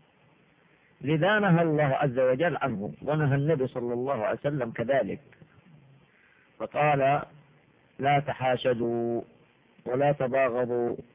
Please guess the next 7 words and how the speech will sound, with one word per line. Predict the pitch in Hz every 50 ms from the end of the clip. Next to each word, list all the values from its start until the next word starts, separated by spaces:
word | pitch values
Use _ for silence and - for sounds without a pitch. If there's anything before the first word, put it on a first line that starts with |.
| _ -
ولا | - 117 123 131 135 135
تدابروا، | - 135 123 117 131 131 127 117 123 127 123 123 120 117 - - - _ _ _ _ _ _ _ _ _ _ _ _ _ _ _ _ _ _ _ _ _ _ _ _ _ _ _ _ _ _ _ _ _ _ _ _ _ _ _ _ _ _ _ _ _ _ _ -
وكونوا | - - - - 151 147 131 117
عباد | - 131 127 143 131 120
الله | 131 123 127 143 156 165 135 131 - -
إخوانا." | - - - 113 110 85 95 92 78 - - - _ _ _ _ _ _ _ _ _ _ _ _ _ _ _ _ _ _ _ _ _ _ _ _ _ _ _ _ _ _ -
نعم. | - 120 117 98 80